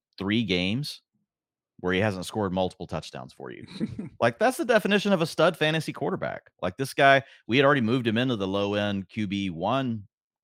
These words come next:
Speaker 1: part of the conversation. Like, now, I think you just kinda have to start looking at him. He's kind of like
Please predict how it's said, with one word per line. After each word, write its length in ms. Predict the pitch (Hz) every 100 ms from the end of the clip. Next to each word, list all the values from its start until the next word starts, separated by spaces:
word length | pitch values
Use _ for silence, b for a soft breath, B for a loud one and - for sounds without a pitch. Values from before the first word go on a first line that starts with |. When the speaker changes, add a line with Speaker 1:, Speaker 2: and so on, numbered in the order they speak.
| -
Speaker 1:
part 140 | 107 98
of 80 |
the 60 | 85
conversation. 800 | - 85 85 - 80 - 92 113 _ _ _ _ _ _ -
Like, 200 | 92 82
now, 300 | 101 151 107
I 80 |
think 200 | 98 107
you 60 | 92
just 180 | 101 -
kinda 180 | 98 98
have 140 | 101
to 60 | 95
start 240 | 104 76
looking 320 | 101 135 104
at 120 | 85
him. 240 | 90 101 101
He's 200 | 87 90
kind 280 | - 90 110
of 120 | 98
like 360 | 95 170 -